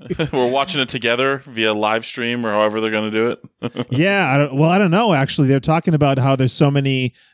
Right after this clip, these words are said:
Speaker 2: different companies involved and contracts and such that they might not be, even be able to live stream this thing.
Speaker 1: Yeah, I mean, I guess it would make sense 'cause now the N W A is involved, Ring of Honor is involved, so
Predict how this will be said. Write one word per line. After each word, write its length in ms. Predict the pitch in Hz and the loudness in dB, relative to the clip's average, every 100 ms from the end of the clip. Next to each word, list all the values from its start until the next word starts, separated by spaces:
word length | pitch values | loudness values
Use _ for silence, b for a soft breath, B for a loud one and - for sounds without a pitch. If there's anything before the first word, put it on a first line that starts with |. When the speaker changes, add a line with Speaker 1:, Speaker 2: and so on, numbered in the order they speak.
| b | b
Speaker 2:
different 260 | 156 139 113 | -2 0 0
companies 400 | 156 143 151 135 | 2 4 2 2
involved 580 | 113 123 139 151 151 135 | 2 0 2 2 0 -2
and 100 | 104 | -4
contracts 560 | 135 139 139 147 143 | -2 -2 0 -2 0
and 100 | 147 | -2
such 400 | 120 - 135 139 | -2 2 2 2
that 120 | - 135 | 0 2
they 60 | |
might 120 | 147 156 | 2 2
not 120 | 113 | 2
be, 80 | 120 | 2
even 180 | 123 | 2
be 160 | 110 107 | 0 2
able 160 | 147 185 | 2 2
to 360 | - 131 110 104 b b b b | 4 4 4 0 b b b b
live 260 | 120 117 | 0 2
stream 220 | - 131 113 | 2 0 2
this 180 | 113 123 | 0 0
thing. 280 | 110 101 - - _ _ b b b | -2 -2 -10 -20 _ _ b b b
Speaker 1:
Yeah, 240 | 190 185 | 0 2
I 40 | 185 | 2
mean, 140 | 185 | 0
I 20 | |
guess 180 | 170 180 | 0 0
it 40 | 147 | -2
would 100 | 120 | 0
make 180 | 120 | -2
sense 340 | - 117 120 - | 0 -2 -2 -4
'cause 220 | 110 101 | -8 -4
now 100 | 104 | -4
the 120 | 101 | -4
N 80 | 107 | -2
W 300 | 107 104 92 | -2 -4 -4
A 40 | 95 | -2
is 160 | 95 | -4
involved, 480 | 98 95 98 98 95 | -6 0 2 2 -2
Ring 140 | 98 | -6
of 120 | 98 87 | -4 -2
Honor 220 | 87 92 | -2 -2
is 100 | 95 | -6
involved, 540 | 90 90 87 90 92 | -4 0 0 0 -2
so 420 | - 92 82 82 | -4 0 0 -2